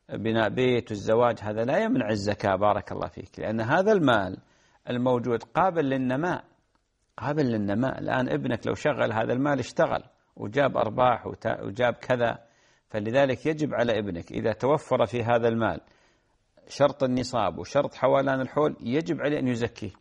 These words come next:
تقول لي الآن من خمس سنوات، نعم، يجب عليه أن يزكي الخمس سنوات كلها، يرجع إلى السنة الأولى ويشوف هل المال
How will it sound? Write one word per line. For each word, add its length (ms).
تقول 260
لي 80
الآن 220
من 100
خمس 260
سنوات، 600
نعم، 420
يجب 340
عليه 160
أن 80
يزكي 300
الخمس 240
سنوات 420
كلها، 400
يرجع 400
إلى 80
السنة 340
الأولى 460
ويشوف 480
هل 160
المال 440